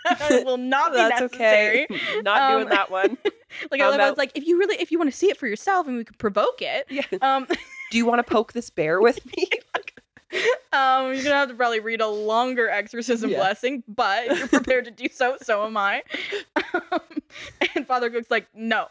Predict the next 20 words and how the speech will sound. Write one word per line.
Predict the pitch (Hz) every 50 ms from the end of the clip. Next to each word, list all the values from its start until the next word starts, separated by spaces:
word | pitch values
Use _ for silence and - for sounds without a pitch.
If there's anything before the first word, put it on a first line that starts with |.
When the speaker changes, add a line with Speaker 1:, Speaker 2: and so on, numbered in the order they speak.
| _ -
Speaker 1:
I'll | 202 208 214
just | 208 226 240 233 185
do | 190 214 220
my | 233 254 262 277 269
job | 240 220 202 202 208 196 233 - -
and | 233 202
I'll | 185 185 175
get | 185 180 175
outta | 180 180 180
here." | 185 202 196 170 170 -
Speaker 2:
Oh | 175 170 160
my | 156 156 147
God. | 151 135 135 139 143 -
Speaker 1:
<laughs> | 294 277 - - 370 339 - - 381 - - - 392 370 - _ - - - - - _
So, | - - - 285 254 247 240 233 233 214 - -
um, | 190 196 202 196 196 196 196
he | 214 196 - 220 214 208
performed | 190 - 240 208 - 214 196 196 196 202 190
the, | 202 190
uh, | 180 180